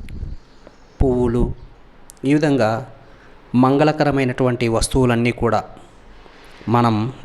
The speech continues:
ఇక్కడ చూడవచ్చు. ఈ పెద్ద తాంబూలం అనేటటువంటి కార్యక్రమం చాలా కొన్ని చోట్లనే జరుగుతుంది. ఇక్కడ పెళ్లి కూతురికి పక్కన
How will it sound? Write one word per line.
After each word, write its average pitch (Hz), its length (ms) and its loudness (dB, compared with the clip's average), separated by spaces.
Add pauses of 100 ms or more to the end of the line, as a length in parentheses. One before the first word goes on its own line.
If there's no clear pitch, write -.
(120)
ఇక్కడ 131 240 2
చూడవచ్చు. 110 440 2 (1800)
ఈ 147 40 6 (140)
పెద్ద 127 180 2 (120)
తాంబూలం 151 500 2 (240)
అనేటటువంటి 131 580 -4 (140)
కార్యక్రమం 117 520 0 (1200)
చాలా 120 200 4 (140)
కొన్ని 143 260 2
చోట్లనే 127 360 0 (380)
జరుగుతుంది. 117 500 -2 (1120)
ఇక్కడ 123 160 2 (120)
పెళ్లి 120 260 2
కూతురికి 117 420 0 (640)
పక్కన 120 300 0